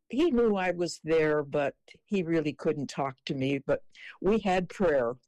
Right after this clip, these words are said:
The family was standing there, and in the prayer, I tried to include not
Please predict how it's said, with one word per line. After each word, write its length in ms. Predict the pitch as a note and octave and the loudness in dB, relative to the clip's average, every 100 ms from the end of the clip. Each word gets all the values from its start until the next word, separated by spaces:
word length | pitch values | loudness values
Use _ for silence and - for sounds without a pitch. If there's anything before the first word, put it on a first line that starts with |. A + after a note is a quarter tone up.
| _ _ _ - - - - | _ _ _ -20 -18 -16 -4
The 140 | F#3 | -2
family 480 | - F#3 F3 F3 E3+ | 0 0 0 2 0
was 220 | E3 D#3+ | -2 -8
standing 500 | - E3 D#3 D3+ C#3+ | -2 0 2 -2 -4
there, 360 | C#3+ C#3 C#3+ C#3 - - - - _ _ _ | -2 0 -2 -6 -18 -20 -20 -20 _ _ _
and 140 | F#3+ G3 | -2 2
in 160 | G#3+ | 2
the 80 | G3+ | 2
prayer, 460 | - G3+ E3+ D#3+ D#3 | -2 0 2 2 0
I 140 | D#3 | -2
tried 420 | D#3 F3 D3+ D3+ | -4 -6 -4 -4
to 140 | - D#3+ | -4 -6
include 520 | D3 - E3 D3 C3+ | -6 -6 -2 0 0
not 240 | D3+ C#3+ | -2 -4